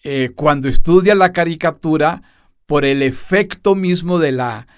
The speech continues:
intensidad bárbara de nuestra historia, a veces ni se puede reír. Eh, de ir uno, uno supone que la caricatura es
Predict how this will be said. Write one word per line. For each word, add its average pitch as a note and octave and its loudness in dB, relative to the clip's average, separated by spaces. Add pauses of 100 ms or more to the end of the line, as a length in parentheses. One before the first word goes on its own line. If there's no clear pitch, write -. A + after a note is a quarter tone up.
(400)
intensidad C#3 2 (440)
bárbara C#3+ 0
de B2 -2
nuestra D3+ -6
historia, B2+ -6 (1120)
a B2+ -4
veces C#3+ 0
ni E3 -2
se B2 -6
puede D#3 2
reír. D3 -6 (2250)
Eh, C#3+ -6
de D3 -2
ir D3+ 0
uno, E3 0
uno E3 2
supone D#3 -2
que D3+ -6
la B2+ -6
caricatura C3+ -6
es D3+ -4